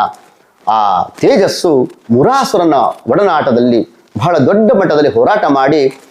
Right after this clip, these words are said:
ಅಂತ್ಯಗಾಳಿಸ್ತಾರೆ. ಆ ಸಂಹಾರಗೊಂಡಂಥ ಮುರಾಸುರ ಜೋರು ಶಬ್ದವನ್ನ ಮಾಡಿ ಕೆಳಗೆ ಬೀಳ್ತಾನೆ. ಆ ಬಿದ್ದ ಶಬ್ದಕ್ಕೆ ನಾರಾಯಣ ಹೇಳ್ತಾರೆ. ಎದ್ದು ನೋಡಿದಾಗ ಅಲ್ಲಿ ಜ್ಯೋತಿ ರೂಪದಲ್ಲಿ ಬೆಳಗ್ತಾ ಇರತಕ್ಕಂಥ ಆ ದೇವಿಯನ್ನ ನೋಡಿ,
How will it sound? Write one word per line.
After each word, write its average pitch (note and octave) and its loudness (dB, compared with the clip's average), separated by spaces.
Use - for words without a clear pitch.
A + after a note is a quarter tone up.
ಅಂತ್ಯಗಾಳಿಸ್ತಾರೆ. C#3+ -2
ಆ A2 -2
ಸಂಹಾರಗೊಂಡಂಥ C#3+ 0
ಮುರಾಸುರ D3 0
ಜೋರು D3 2
ಶಬ್ದವನ್ನ D#3 0
ಮಾಡಿ C#3+ 0
ಕೆಳಗೆ C#3+ 2
ಬೀಳ್ತಾನೆ. A#2 0
ಆ G#2+ 0
ಬಿದ್ದ F#3 0
ಶಬ್ದಕ್ಕೆ C3+ 0
ನಾರಾಯಣ C#3 0
ಹೇಳ್ತಾರೆ. A#2 2
ಎದ್ದು E3 2
ನೋಡಿದಾಗ C3 0
ಅಲ್ಲಿ C3+ 2
ಜ್ಯೋತಿ G#3+ 2
ರೂಪದಲ್ಲಿ D3 2
ಬೆಳಗ್ತಾ D#3 2
ಇರತಕ್ಕಂಥ B2+ -2
ಆ G#2+ 2
ದೇವಿಯನ್ನ D3+ 2
ನೋಡಿ, C3 0